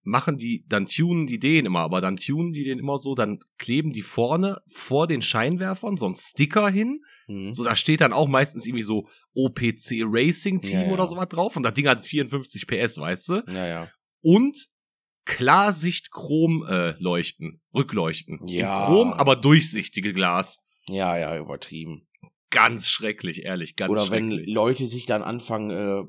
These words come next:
Speaker 2: an solchen Kisten bunte, diese, äh, wie heißt das, von diesen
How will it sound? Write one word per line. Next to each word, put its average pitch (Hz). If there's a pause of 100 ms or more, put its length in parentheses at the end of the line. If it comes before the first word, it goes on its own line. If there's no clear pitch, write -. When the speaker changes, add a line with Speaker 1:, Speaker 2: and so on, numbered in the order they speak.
Speaker 2:
an 82
solchen 104
Kisten 107
bunte, 117 (680)
diese, 101
äh, 95
wie 98
heißt 110
das, 98
von 98
diesen 92